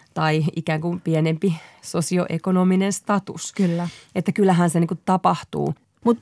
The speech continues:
Speaker 2: mites sä, Outi? Mitä sä etsit, kun sä <laughs> etsit rakkautta?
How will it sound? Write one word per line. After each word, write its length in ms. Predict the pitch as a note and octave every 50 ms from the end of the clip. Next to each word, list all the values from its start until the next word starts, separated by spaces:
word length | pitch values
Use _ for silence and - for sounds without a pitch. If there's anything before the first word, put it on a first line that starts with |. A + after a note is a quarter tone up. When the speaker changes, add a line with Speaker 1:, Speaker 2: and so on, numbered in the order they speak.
| - -
Speaker 2:
mites 280 | C4+ C#4 D4 C4 -
sä, 140 | - A3 D#3+ - - - - -
Outi? 280 | F3+ - - F3+ G3 G3+
Mitä 180 | A#3+ B3+ A#3 G3+
sä 120 | - - -
etsit, 320 | D#3+ D#3 - - - -
kun 160 | - - -
sä 100 | F#3+ - - - -
<laughs> 140 | - G#3+ F3+
etsit 240 | D#3 - G3+ - -
rakkautta? 720 | F#3+ E3 - - - - - - D#3 - - - - F3+